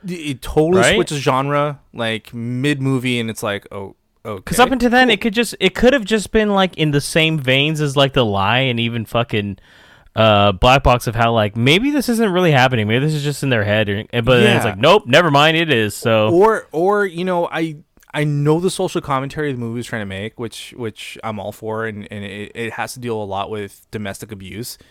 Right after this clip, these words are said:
Speaker 1: And I think that for this movie, it probably would have worked if it was just straightforward, if that was just the horror aspect of it.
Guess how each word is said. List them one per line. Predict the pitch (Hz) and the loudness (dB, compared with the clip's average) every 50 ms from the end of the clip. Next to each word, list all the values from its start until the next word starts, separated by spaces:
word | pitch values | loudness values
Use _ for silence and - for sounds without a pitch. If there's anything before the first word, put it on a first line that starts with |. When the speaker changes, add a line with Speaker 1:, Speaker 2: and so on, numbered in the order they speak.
| _ _ _ _ _ _ _ _ _ _ - | _ _ _ _ _ _ _ _ _ _ -8
Speaker 1:
And | 120 117 110 107 107 104 104 104 107 _ _ _ - | -6 -6 -4 -4 -6 -6 -8 -10 -12 _ _ _ -8
I | 113 113 | -8 -8
think | - - - - - 143 156 165 156 - | -8 -12 -18 -10 -6 -6 -6 -6 -4 -4
that | 160 139 135 123 120 - _ _ - - 117 | -2 -2 -2 -2 -4 -6 _ _ -20 -20 -20
for | _ - - 127 | _ -10 -8 -8
this | 117 110 123 135 135 - | -8 -6 -8 -8 -8 -8
movie, | 127 120 120 120 117 139 143 143 143 147 - - | -8 -8 -8 -8 -8 -8 -8 -8 -8 -10 -10 -12
it | - 127 - | -14 -16 -14
probably | - - - - - 120 123 160 196 196 | -14 -16 -14 -8 -4 -4 -4 -2 -4 -6
would | 196 175 160 147 | -6 -4 -4 -4
have | 127 107 | -6 -6
worked | 107 107 110 120 123 - - _ _ _ _ _ _ _ _ _ _ _ - | -6 -6 -6 -6 -8 -10 -16 _ _ _ _ _ _ _ _ _ _ _ -6
if | 139 135 - | -6 -2 0
it | 160 | 0
was | 151 151 147 127 | 2 2 0 0
just | - - 156 139 - | 0 -4 -4 -4 -4
straightforward, | - 151 127 - - 131 120 110 95 92 95 _ _ _ _ _ - | -6 -6 -6 -6 -6 -6 -6 -4 -6 -10 -16 _ _ _ _ _ -8
if | 143 127 - | -8 -4 -2
that | 135 123 139 | 0 0 0
was | 139 135 - | 0 -2 -4
just | - 135 127 - | -4 -8 -6 -6
the | 131 110 | -6 -4
horror | 104 131 120 110 | 0 0 0 0
aspect | - 101 107 110 - - 139 - | 0 0 -2 -2 -4 -8 -10 -8
of | - 147 151 | -8 -6 -6
it. | 165 175 170 - | -6 -6 -6 -10